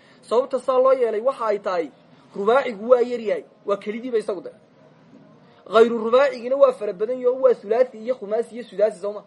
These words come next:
Dammadu way culus tahay, fadxaduna way fudud tahay.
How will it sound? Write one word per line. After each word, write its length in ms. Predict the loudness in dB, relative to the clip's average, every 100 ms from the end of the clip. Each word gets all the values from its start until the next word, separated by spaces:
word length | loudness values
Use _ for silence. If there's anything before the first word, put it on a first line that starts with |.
| _ _ _ _ _ _ _
Dammadu 360 | 0 2 2 4
way 140 | 4
culus 220 | 4 -4 0
tahay, 140 | -2
fadxaduna 420 | -2 -4 -2 0
way 120 | 0 -2
fudud 240 | -4 -6
tahay. 160 | -6